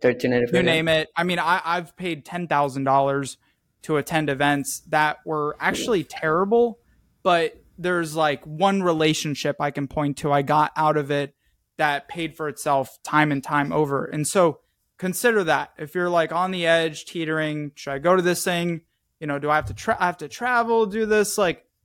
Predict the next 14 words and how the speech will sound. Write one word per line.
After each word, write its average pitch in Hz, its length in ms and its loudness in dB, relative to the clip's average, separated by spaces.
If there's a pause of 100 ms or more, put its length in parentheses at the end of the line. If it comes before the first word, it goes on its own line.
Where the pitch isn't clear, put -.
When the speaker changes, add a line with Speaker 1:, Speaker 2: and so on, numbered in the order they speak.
(260)
Speaker 2:
all 190 200 6
it 202 120 -4
takes 190 300 -6
is 139 160 -6
one 156 280 0
connection, 156 640 -2 (420)
one 156 220 2
relationship, 156 840 0 (520)
one 160 380 2
piece 180 280 -4
of 156 120 -2
information, 151 920 -2 (400)
one 165 380 2
deal 151 640 2